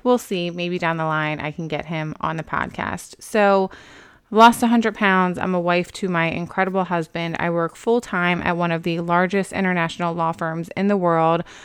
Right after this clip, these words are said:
I love my career, and yes, I'm an entrepreneur, and shout out to any woman who is working full-time and trying to build a business because, my goodness, you work double time. I work so hard, but the work that I do on the side in mentoring women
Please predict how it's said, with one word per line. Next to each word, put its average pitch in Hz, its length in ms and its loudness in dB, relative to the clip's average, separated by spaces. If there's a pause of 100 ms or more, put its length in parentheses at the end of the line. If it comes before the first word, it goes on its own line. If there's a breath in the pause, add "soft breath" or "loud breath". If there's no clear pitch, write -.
(140 loud breath)
I 180 120 2
love 170 240 2
my 190 160 2
career, 170 540 0
and 170 280 0
yes, 165 240 0
I'm 175 220 -2
an 165 60 -4
entrepreneur, 170 720 -2
and 170 260 -2
shout 165 280 0
out 175 160 0
to 180 240 -8
any 208 220 0
woman 170 560 -2 (300 loud breath)
who 180 260 2
is 165 420 4
working 220 480 0
full-time 180 680 2
and 175 160 0
trying 170 260 0
to 170 80 0
build 170 220 0
a 170 40 -2
business 170 400 0
because, 170 380 -4
my 165 240 0
goodness, 180 720 0
you 180 260 -4
work 180 360 -2 (100)
double 160 260 0
time. 156 460 -2 (340 loud breath)
I 220 120 2
work 190 280 0
so 226 420 0
hard, 165 500 0
but 185 260 0
the 196 80 -4
work 196 240 -4
that 214 100 -2
I 202 100 2
do 180 260 -2
on 175 180 -2
the 175 80 -4
side 165 380 0
in 165 180 -2
mentoring 196 520 0
women 180 440 0